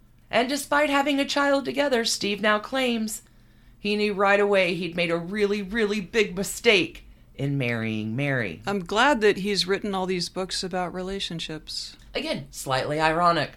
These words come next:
Speaker 1: <laughs> Maybe it is because Steve is so busy with his fast track booming career.
Speaker 2: Hey, Steve, here's an idea.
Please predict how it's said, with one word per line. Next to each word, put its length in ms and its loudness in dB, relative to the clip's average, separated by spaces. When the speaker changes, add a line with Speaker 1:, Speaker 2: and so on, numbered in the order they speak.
Speaker 1:
<laughs> 1160 -10
Maybe 400 4
it 120 4
is 180 2
because 360 2
Steve 300 -2
is 160 2
so 180 4
busy 480 0
with 240 0
his 380 0
fast 360 2
track 400 0
booming 500 0
career. 720 -4
Speaker 2:
Hey, 200 4
Steve, 380 2
here's 220 -2
an 100 0
idea. 460 0